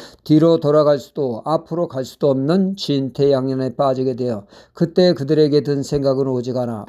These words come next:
"우리는 죽었다"입니다. 쫓아오는 애국 군대에 붙잡히든지 홍해 바다에 첨벙 뛰어들어 죽든지 그들의 생각에 살아날 답이 없었습니다.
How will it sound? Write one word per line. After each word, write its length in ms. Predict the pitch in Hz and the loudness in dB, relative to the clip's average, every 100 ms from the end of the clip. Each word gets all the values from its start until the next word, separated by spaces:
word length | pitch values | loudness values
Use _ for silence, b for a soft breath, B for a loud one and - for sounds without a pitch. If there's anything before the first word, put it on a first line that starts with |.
| - | -2
"우리는 540 | 143 147 156 185 175 | 2 2 2 0 -2
죽었다"입니다. 880 | - 131 123 - 131 120 113 110 113 _ b b b | -6 -4 -4 -4 -6 -6 -8 -10 -16 _ b b b
쫓아오는 520 | 185 175 170 165 165 | 0 2 2 2 2
애국 260 | 147 139 143 | 2 0 -4
군대에 340 | 156 147 151 | -6 0 0
붙잡히든지 1040 | 147 143 - 147 - 139 143 135 151 147 110 - | 0 -10 -6 -6 -6 -4 -4 -2 -2 -2 -4 -4
홍해 280 | 165 160 143 | 0 2 4
바다에 420 | 147 139 147 143 | 2 4 2 2
첨벙 560 | - 175 151 156 151 | -4 -10 -4 -4 -4
뛰어들어 840 | - 160 143 135 _ _ - 143 139 | -6 -6 -6 -8 _ _ 0 2 2
죽든지 720 | 143 - 135 120 113 117 110 B B B | -2 -6 -4 -4 -4 -8 -12 B B B
그들의 340 | - 160 175 170 | 0 4 4 2
생각에 420 | 156 160 160 143 | 0 0 0 0
살아날 580 | - 165 160 156 151 135 | -2 -4 -2 0 -2 -4
답이 320 | - 139 180 | -8 -2 0
없었습니다. 800 | 143 - 131 - - 131 - | -2 -4 -10 -8 -14 -14 -16